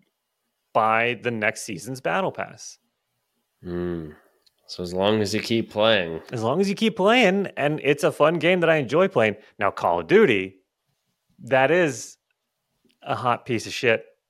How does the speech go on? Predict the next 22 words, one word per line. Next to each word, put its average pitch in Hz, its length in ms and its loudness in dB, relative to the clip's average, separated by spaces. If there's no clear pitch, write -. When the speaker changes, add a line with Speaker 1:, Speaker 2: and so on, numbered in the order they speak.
Speaker 1:
and 104 240 0
Speaker 2:
Mm. 104 160 -6
Speaker 1:
they 107 140 0
just 98 180 -6
keep 117 240 -8
stamping 107 400 0
the 98 80 -4
same 107 260 -2
thing 98 240 -2
out 95 240 -4
every 92 300 -4
year, 98 240 -4
but 113 240 -8
God 127 280 -6
damn 120 240 0
it, 113 100 -4
they 117 120 4
have 117 260 -2
shipment, 117 520 -2
and 107 100 -6
I 98 120 -4
just, - 600 -4